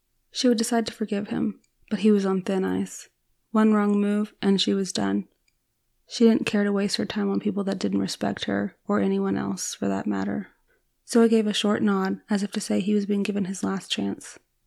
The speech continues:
Brian smiled a small, genuine smile, and he looked at Henry before he spoke, but landing on Zoe when he asked his next question.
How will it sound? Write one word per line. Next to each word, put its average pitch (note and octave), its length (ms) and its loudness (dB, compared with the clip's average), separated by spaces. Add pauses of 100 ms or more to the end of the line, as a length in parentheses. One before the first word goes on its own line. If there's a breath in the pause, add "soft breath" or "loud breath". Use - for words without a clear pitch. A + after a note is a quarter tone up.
(120)
Brian A3 260 4
smiled G#3 300 0
a G3 60 -4
small, G3+ 280 -2
genuine G3+ 380 0
smile, F#3+ 540 -4 (220)
and G3+ 80 0
he G3 80 2
looked G#3+ 240 0
at - 80 -4
Henry G3 240 0
before G3 320 -4
he G3+ 100 0
spoke, F#3+ 460 -6 (160)
but - 120 -4
landing G3+ 300 2
on G3+ 140 -2
Zoe F#3+ 320 0
when F#3+ 140 0
he G3+ 140 0
asked G3 260 -4
his - 140 -12
next G3+ 220 -6
question. - 540 -6